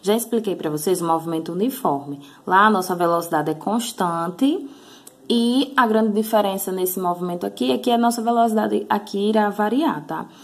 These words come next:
E variando vai existir a presença de uma aceleração, que nesse caso será constante, tá? E como é que eu faço pra calcular essa minha aceleração? Bem simples, eu vou dividir a variação da minha velocidade pela vali-, variação do meu tempo.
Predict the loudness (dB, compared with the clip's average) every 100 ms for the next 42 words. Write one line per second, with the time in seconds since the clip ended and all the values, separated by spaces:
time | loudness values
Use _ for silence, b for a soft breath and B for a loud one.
0 | B B 0 2 4 4 4 4 2 2
1 | 0 -2 0 0 -2 -4 -2 -2 -2 -4
2 | -4 -6 -4 -2 -2 -2 0 0 -2 -4
3 | -6 -8 -4 0 2 0 -2 -6 -4 -4
4 | -4 0 -2 -2 -6 -8 -6 -6 B B
5 | B -2 0 2 2 4 2 2 0 0
6 | 2 4 4 2 0 0 0 2 2 2
7 | 0 -2 -4 -6 B B B 2 2 2
8 | -2 -2 -4 -2 0 2 2 0 -2 0
9 | 0 -2 B B -4 0 4 4 4 0
10 | 0 0 2 2 2 2 2 0 0 0
11 | 2 2 0 -4 -2 0 0 -2 -4 -2
12 | 0 0 -4 -10 -14